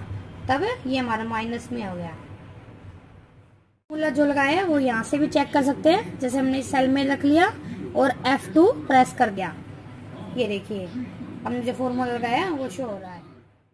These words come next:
नेक्स्ट बात करते हैं multiplication, इसका भी ऑटो सम में नहीं दिया होता, इसके लिए भी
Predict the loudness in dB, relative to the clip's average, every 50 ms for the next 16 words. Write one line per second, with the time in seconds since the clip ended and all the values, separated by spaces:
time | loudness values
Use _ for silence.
0 | _ -14 -10 -6 -2 -2 -2 -2 -2 -2 2 2 2 2 2 -2 -4 -2 0 2
1 | 2 2 0 -2 -2 0 2 2 2 2 0 -2 -4 -6 -4 -4 -4 -4 -4 -6
2 | -8 -10 -10 -12 -12 -14 -16 -16 -16 -8 -4 -4 -4 -2 -2 -4 -4 -4 -6 -8
3 | -10 -10 -12 -10 -10 -10 -10 -10 -8 -6 -6 -6 -4 0 2 2 4 4 4 2
4 | 0 0 -2 -4 -4 -2 -2 -2 -2 -2 0 0 0 0 2 2 2 2 0 0
5 | 0 -2 -4 -2 -2 0 0 0 -2 -4 -4 -4 -4 -4 -6 -8 -12 -14 -12 -12
6 | -12 -12 -12 -12 -12 -12 -8 -4 -2 2 2 4 4 4 2 0